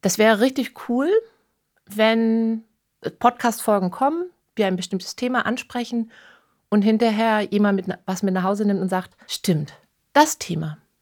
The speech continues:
das sollte man bei uns auch mal ansprechen." Oder noch besser, ich spreche das mal an mit jemandem, mit meinen Kolleginnen oder vielleicht sogar mit meinen Studierenden. Wir wollen in dem Podcast auch, sagen wir, etwas schwierigere Themen ansprechen.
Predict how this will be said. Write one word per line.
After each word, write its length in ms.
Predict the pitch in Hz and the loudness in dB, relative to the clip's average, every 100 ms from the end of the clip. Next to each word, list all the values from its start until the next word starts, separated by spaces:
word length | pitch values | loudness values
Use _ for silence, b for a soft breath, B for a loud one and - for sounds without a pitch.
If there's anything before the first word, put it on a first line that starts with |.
| _ | _
das 160 | 220 214 | -4 0
sollte 220 | 240 240 | 2 2
man 160 | 220 208 | 2 2
bei 80 | |
uns 200 | 202 - | 0 -4
auch 120 | 165 165 | -4 -2
mal 140 | 160 | -2
ansprechen." 540 | 160 - - - - - _ _ _ | -6 -12 -14 -12 -14 -16 _ _ _
Oder 260 | 175 170 170 | -10 -8 -4
noch 200 | 180 175 | -4 -4
besser, 340 | 170 156 151 _ - | -6 -8 -12 _ 2
ich 240 | 330 208 | 2 2
spreche 220 | - 160 | -4 -8
das 160 | - 143 | -8 -6
mal 100 | 156 | -6
an 180 | 160 139 - B B B | -4 -6 -10 B B B
mit 120 | 220 | 4
jemandem, 440 | 202 208 175 147 151 | 6 6 4 0 0
mit 160 | 214 | 2
meinen 220 | 226 220 220 | 4 2 2
Kolleginnen 680 | 220 214 208 175 147 156 | 2 2 2 0 -2 -6
oder 400 | - 190 196 180 - _ | -4 0 0 -2 -6 _
vielleicht 300 | - 190 190 | -2 -2 0
sogar 160 | 208 196 | 0 0
mit 100 | 185 | 0
meinen 220 | 170 165 | 0 -4
Studierenden. 640 | - 147 139 135 131 147 _ _ _ _ _ _ _ _ - | -8 -10 -10 -12 -14 -16 _ _ _ _ _ _ _ _ -6
Wir 220 | 220 208 | -2 2
wollen 240 | 220 285 | 4 4
in 80 | 320 | 2
dem 140 | 262 | -2
Podcast 540 | 240 254 - 240 226 - | -2 -4 -4 -6 -6 -4
auch, 680 | - 196 196 196 196 - - - _ _ _ _ _ | 0 2 2 -2 -6 -14 -18 -20 _ _ _ _ _
sagen 280 | - 175 185 | 0 2 4
wir, 240 | 180 170 170 _ | 2 -2 -8 _
etwas 200 | - 190 | -4 0
schwierigere 600 | - 226 262 277 269 262 | 2 4 4 4 2 2
Themen 460 | 262 269 254 262 247 | 0 -2 -2 -2 -4
ansprechen. 680 | 226 269 - - 269 285 285 | -2 -2 -6 -6 -6 -6 -12